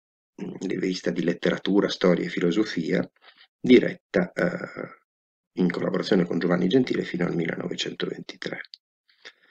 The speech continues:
Marginalizzazione, eh, nel ventitré, quando fu approvata la riforma della scuola promossa da Gentile, che, eh, si fondava sul rinnovamento della cultura nazionale, e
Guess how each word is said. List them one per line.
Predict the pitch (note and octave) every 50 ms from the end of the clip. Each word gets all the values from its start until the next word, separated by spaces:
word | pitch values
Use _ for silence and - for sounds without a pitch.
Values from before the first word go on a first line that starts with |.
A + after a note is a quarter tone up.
| _ _ _ _ _ _ _ _ _ _ _ _ - - - _ _ _ _ _ _ _ _ _ _ _ _ _ _ _ _ _ _ _ _ _ _ _ _ _ _ _ _ _ _ -
Marginalizzazione, | F3+ F3+ F#3 F3+ D3 C#3+ C3 - - F#2 F#2 F#2 F2 G#2 G2+ - - - G#2+ F#2+ F2 F2 G2 A2 C3 D3+ - -
eh, | - G2+ G2 F2+ F2 F#2 - - F#2+ - - - - - - _ _ _ - - - -
nel | A#2+ A2+ A#2
ventitré, | G#2 G#2 F#2 - G2 F#2+ A2 G#2
quando | F2 F2 F2 F2
fu | - F#2+
approvata | F2+ - - F2+ G2 G#2 - F#2
la | E2+ E2+
riforma | E2 D#2+ - G#2 F#2+ F#2
della | F2 F2 F2
scuola | F2 - - G2+ F#2+
promossa | F2 F#2 F2+ F2+ F#2+ F2+ -
da | F2+ F#2
Gentile, | F#2 A#2+ D3 - - - F2+ F2+ F#2 C#3+ D#3 -
che, | - - G2 F2+ -
eh, | - B2 -
si | - - G2
fondava | F#2 - F2 E2+ E2+ E2+ F2+ F#2
sul | F2+ - - F2+
rinnovamento | F2 E2 D#2+ D#2+ D#2 D#2+ D#2 E2 F2+ G2 F#2+ F2 F2
della | E2+ E2+ E2+
cultura | E2+ - F#2 E2 - - G2 F2+ E2+
nazionale, | F2 F#2 F#2+ F2+ - - F2 E2+ F#2+ G2 F#2 E2 D#2 D#2+ E2 D2 -
e | - -